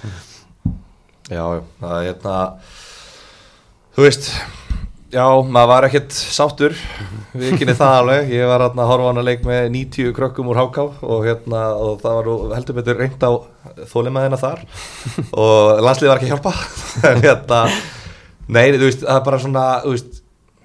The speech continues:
já, það er bara svo erfitt að því maður sér ekki, einmitt, þú veist, ma-, ma-, maður fer að hugsa bara, þú veist, ok, við erum eitt núll undir, við erum að sækja, okkur vantar mark, þú veist, hvernig á þetta mark að koma?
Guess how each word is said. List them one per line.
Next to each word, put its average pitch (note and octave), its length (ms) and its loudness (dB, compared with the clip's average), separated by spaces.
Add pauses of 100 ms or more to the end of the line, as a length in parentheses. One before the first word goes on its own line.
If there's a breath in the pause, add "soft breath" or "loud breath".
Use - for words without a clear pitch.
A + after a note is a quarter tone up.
(240)
já, G#2+ 180 -6 (240)
það B2 80 0
er B2 100 2
bara B2 140 -2
svo A#2+ 100 0
erfitt C3+ 380 0
að A#2+ 80 -6
því B2 80 -4
maður B2 180 -2
sér C3 280 -4
ekki, A#2+ 180 -6 (400)
einmitt, F2+ 320 -8
þú G2 80 -6
veist, G#2 100 -12
ma-, A2+ 220 -2
ma-, A#2+ 260 -10
maður A#2+ 300 -2
fer C3+ 160 4
að C3+ 80 2
hugsa A#2+ 180 -2
bara, A2 160 2
þú A2 60 2
veist, A2 140 -4
ok, G#2 100 -4
við A2 160 0
erum A#2 100 -4
eitt A2+ 140 -6
núll G2+ 160 -2
undir, C#3+ 260 -10
við A2 140 0
erum G2 160 -2
að - 80 -8
sækja, C3+ 260 -4
okkur G#2 160 -4
vantar A#2+ 300 -6
mark, E3+ 260 -10
þú G#2+ 140 -12
veist, G2 320 -18
hvernig - 480 -8
á C#3+ 80 0 (160)
þetta B2 180 -6
mark C3 300 -6
að - 80 -12
koma? A2 320 -2